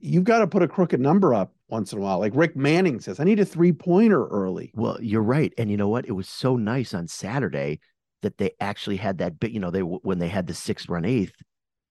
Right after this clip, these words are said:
Speaker 2: Well, when was the last time you remember them having, like, a, "Hey, they batted around this inning"? You know, like, it
Speaker 1: They
Speaker 2: ju-,
Speaker 1: did,
Speaker 2: it
Speaker 1: which they
Speaker 2: just
Speaker 1: did.
Speaker 2: doesn't happen.
Speaker 1: Yeah.
Speaker 2: Yeah, and it was, it was so nice to see, and it came at such a good time. And, and again, I,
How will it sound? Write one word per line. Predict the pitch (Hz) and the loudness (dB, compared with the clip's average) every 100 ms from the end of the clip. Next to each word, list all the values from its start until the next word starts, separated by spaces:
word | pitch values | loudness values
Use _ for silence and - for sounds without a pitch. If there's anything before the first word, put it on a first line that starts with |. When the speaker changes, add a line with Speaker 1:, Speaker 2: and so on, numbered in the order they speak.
| - | -4
Speaker 2:
Well, | 156 - - - | -4 -4 -14 -14
when | - 143 | -6 -2
was | 190 151 | 0 2
the | |
last | 131 131 - | 0 0 -2
time | 123 | 0
you | 107 | 0
remember | 104 101 107 | 0 0 -2
them | 101 90 | -4 -4
having, | 98 95 98 90 | -6 -8 -6 -6
like, | 76 78 | -8 -8
a, | 76 69 _ _ | -8 -10 _ _
"Hey, | - 135 | -2 0
they | 104 | 0
batted | 90 123 135 143 | 0 0 0 2
around | 131 113 117 123 | 2 0 0 -2
this | 107 85 | -4 -6
inning"? | 92 76 - | -8 -10 -8
You | - | -4
know, | 107 | -4
like, | - 139 | -2 -2
it | 104 | 0
Speaker 1:
They | 104 | 0
Speaker 2:
ju-, | |
Speaker 1:
did, | 110 | 2
Speaker 2:
it | |
Speaker 1:
which | 120 95 | 2 2
they | 139 | 2
Speaker 2:
just | 127 | 4
Speaker 1:
did. | 151 | 4
Speaker 2:
doesn't | 202 110 | 2 0
happen. | 110 151 127 | -4 0 2
Speaker 1:
Yeah. | 151 | 2
Speaker 2:
Yeah, | 127 180 - | 0 -2 -4
and | 101 | -6
it | 113 | -4
was, | 107 101 - - _ _ _ - | -4 -6 -14 -20 _ _ _ -8
it | - | -8
was | 107 | -8
so | - - 131 | -10 -4 -2
nice | 120 104 98 | 0 -2 -4
to | - | -8
see, | 95 101 85 | -10 -6 -6
and | 82 | -6
it | 80 | -8
came | - 95 | -6 -4
at | 90 | -6
such | - 87 - | -6 -8 -6
a | |
good | 85 80 | -8 -8
time. | 67 73 76 80 76 - | -6 -6 -6 -8 -10 -10
And, | 71 69 69 - - | -10 -10 -12 -16 -14
and | 73 57 - _ _ _ - | -14 -14 -20 _ _ _ -8
again, | 92 90 73 _ _ _ - - - | -4 -4 -6 _ _ _ -20 -14 -10
I, | 85 101 | -8 -10